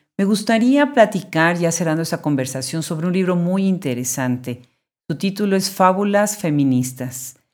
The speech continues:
Esta es una traducción que además les agradezco muchísimo que pongan en la portada el nombre de las traductoras. Y bueno, además dos magníficas traductoras, es Lola Horner y Ave Barrera, precisamente, ¿no?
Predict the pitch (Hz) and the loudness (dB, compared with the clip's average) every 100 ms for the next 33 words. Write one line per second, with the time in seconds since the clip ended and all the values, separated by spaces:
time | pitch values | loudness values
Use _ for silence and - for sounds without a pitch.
0 | _ _ 175 170 190 196 190 185 151 131 | _ _ -2 -2 0 2 2 2 0 0
1 | - - 160 175 202 254 - 147 139 143 | -4 -2 0 2 0 -4 0 2 4 4
2 | 151 151 147 127 135 139 147 131 139 - | 2 2 -2 0 -2 -2 -2 -2 -4 -4
3 | 156 143 127 135 143 143 120 113 127 - | -2 -4 -4 -2 0 0 -2 -4 -6 -2
4 | 139 143 156 - 131 135 143 147 139 131 | 0 2 0 -2 -2 0 0 -2 -2 -4
5 | 131 - 123 123 127 - 135 143 214 - | -6 -6 -4 -4 -6 -4 -2 -2 -4 -8
6 | - _ _ _ _ 139 135 131 139 131 | -18 _ _ _ _ -4 -2 -2 -2 -2
7 | 123 127 123 131 151 156 156 151 143 139 | -4 -6 -4 0 0 0 0 2 2 2
8 | - 147 147 135 127 160 165 160 139 127 | -2 -4 -4 -4 -4 0 0 0 -4 -4
9 | 135 131 131 156 147 147 147 147 147 - | -4 -4 -4 -2 -2 0 -2 -2 -8 -20
10 | - 151 156 165 165 151 143 147 180 208 | -6 2 4 6 6 4 4 0 -2 -4
11 | 147 139 139 151 143 143 147 165 165 151 | -6 -6 -6 -4 -2 -2 -4 -6 -4 -6
12 | 233 | -8